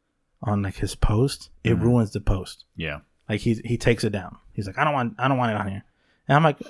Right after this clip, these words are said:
Speaker 1: "You got a thousand likes, man."
Speaker 2: Right.
Speaker 1: He's like, "I was hoping for two thousand." And it's one of those deals again. It's like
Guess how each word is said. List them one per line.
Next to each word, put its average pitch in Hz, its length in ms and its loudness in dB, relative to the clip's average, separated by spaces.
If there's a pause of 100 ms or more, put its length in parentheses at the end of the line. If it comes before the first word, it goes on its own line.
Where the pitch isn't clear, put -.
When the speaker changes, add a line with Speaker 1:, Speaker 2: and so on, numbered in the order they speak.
Speaker 1:
"You 147 180 0
got 302 200 4
a 285 40 4
thousand 233 380 6
likes, 302 340 6
man." 196 360 4 (140)
Speaker 2:
Right. 95 160 4
Speaker 1:
He's 131 120 8
like, 131 340 4 (100)
"I 208 100 12
was 190 120 6
hoping 180 240 6
for 151 100 2
two 143 200 2
thousand." 117 480 4 (500)
And 143 200 2
it's 135 180 -2
one 151 160 4
of 156 80 4
those 156 220 8
deals 165 320 4
again. 160 360 4
It's - 160 -2
like 127 240 4